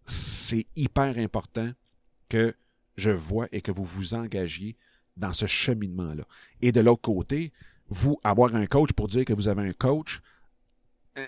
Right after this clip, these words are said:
ça donne absolument rien, parce qu'en bout de ligne, vous allez dépenser énormément, vous allez courir après tout ce qui bouge, vous allez lire encore cinquante livres, vous allez essayer d'avoir quatre coachs dans le même domaine,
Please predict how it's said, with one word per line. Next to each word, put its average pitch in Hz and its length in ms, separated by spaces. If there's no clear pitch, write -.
ça - 180
donne 113 160
absolument 110 500
rien, 92 300
parce 107 140
qu'en 107 180
bout 95 160
de 90 80
ligne, 107 160
vous 95 80
allez 87 140
dépenser 87 500
énormément, 110 680
vous 95 140
allez 82 160
courir 110 500
après 95 220
tout 117 120
ce - 80
qui - 120
bouge, 107 300
vous 92 220
allez 92 200
lire 98 400
encore 95 520
cinquante 117 460
livres, 104 280
vous 90 80
allez 82 100
essayer 101 220
d'avoir 92 260
quatre - 200
coachs 117 360
dans 101 100
le 85 120
même 113 320
domaine, 104 440